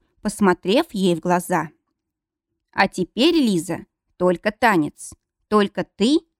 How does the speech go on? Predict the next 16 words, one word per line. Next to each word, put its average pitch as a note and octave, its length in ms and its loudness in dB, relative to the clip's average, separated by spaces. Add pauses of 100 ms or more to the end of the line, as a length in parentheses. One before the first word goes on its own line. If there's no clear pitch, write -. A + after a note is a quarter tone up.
(260)
я F#3+ 460 0 (420)
и F4+ 140 -2
танец». - 720 -2 (720)
И A3+ 100 4
она D#4+ 220 4 (100)
утонула A#3+ 540 4
в F3+ 60 -6
его F#3 240 2
взгляде, F#3+ 680 -2 (220)
и G3 160 2
мир C4 320 4
вокруг F#3+ 440 -2
них F#3+ 260 2
исчез. - 760 -8 (460)
И... G3+ 840 2 (380)
Трам, D#4+ 420 0